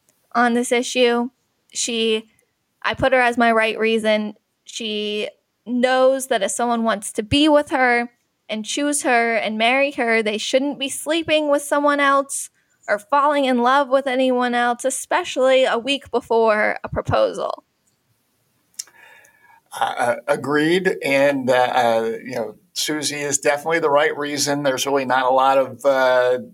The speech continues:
Speaker 2: decisions to be made there. Uh, you know, uh, so she was my right reason as well. And, and I, I thought she was clear about her intentions, maybe not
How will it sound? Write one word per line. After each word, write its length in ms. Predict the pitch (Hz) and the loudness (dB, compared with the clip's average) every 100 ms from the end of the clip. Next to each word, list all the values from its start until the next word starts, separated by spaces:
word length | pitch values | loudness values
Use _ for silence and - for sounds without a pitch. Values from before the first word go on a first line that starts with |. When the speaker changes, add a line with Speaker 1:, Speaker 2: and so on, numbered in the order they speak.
| _ | _
Speaker 2:
decisions 640 | 127 - 151 147 135 127 - | -6 -4 -2 -4 -6 -6 -6
to 100 | 139 | -6
be 160 | 131 | -10
made 320 | 127 127 120 | -2 -2 -2
there. 380 | 127 127 123 131 - _ - | -2 -2 -2 -6 -12 _ -6
Uh, 460 | 113 113 110 110 107 101 | -2 -2 -2 -4 -8 -12
you 80 | 110 | -10
know, 160 | 110 113 _ - | -10 -12 _ -20
uh, 260 | - - _ | -20 -20 _
so 220 | - - 120 | -10 -6 -6
she 140 | 143 | -4
was 140 | 131 | -4
my 140 | 156 151 | 0 2
right 280 | 160 160 151 | 2 2 2
reason 300 | 156 151 175 | -2 0 -2
as 180 | 180 143 | -2 2
well. 300 | 135 139 151 | 4 4 2
And, 260 | 139 135 | 0 -2
and 140 | 131 135 | 0 0
I, 180 | 139 - | 0 -2
I 120 | 127 | -4
thought 380 | 127 131 127 - _ _ - - - - _ _ _ _ - | -2 0 0 -2 _ _ -20 -20 -20 -20 _ _ _ _ -6
she 180 | - 127 | -4 -2
was 160 | 135 | -4
clear 600 | - - 151 147 139 135 135 - | -4 -2 2 4 4 0 -4 -10
about 340 | - 127 123 | 0 2 2
her 140 | 120 135 | 0 -2
intentions, 880 | 120 143 139 131 147 165 165 - - _ - _ | -2 -2 -2 -2 -6 -4 -2 -4 -8 _ -20 _
maybe 260 | 135 175 170 | -6 -4 -2
not 260 | 170 175 | 0 -2